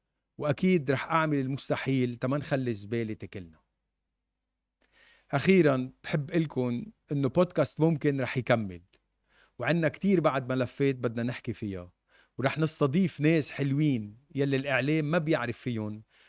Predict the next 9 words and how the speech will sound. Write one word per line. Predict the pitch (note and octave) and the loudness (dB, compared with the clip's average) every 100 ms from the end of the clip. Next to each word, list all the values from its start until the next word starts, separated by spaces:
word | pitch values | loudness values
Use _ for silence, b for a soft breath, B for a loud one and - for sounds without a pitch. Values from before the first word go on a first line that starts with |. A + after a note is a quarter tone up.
| b B2 | b 2
ولا | D#3+ F#3+ | 4 6
عنده | C3 F#3 C#3+ | 4 0 0
تقدير | C3 E3 B2+ D#3 C#3 | -2 -4 -2 0 2
لشغلهم، | A2 G2 G#2+ F2 E2+ E2 _ _ _ _ _ _ _ _ _ - | 0 -6 -8 -10 -16 -20 _ _ _ _ _ _ _ _ _ -4
ورح | B2+ D#3+ | -2 0
نحط | D#3 G#3 G3+ D3+ | 0 2 2 2
هالحلول | D#3 C#3+ D#3 E3+ F3 C#3+ | 2 2 2 2 2 0
قدامنا | A#2 B2+ D#3+ C3+ | -2 2 2 0
كلنا | A#2 C#3+ B2 A2 A2+ | -2 -2 -2 -6 -10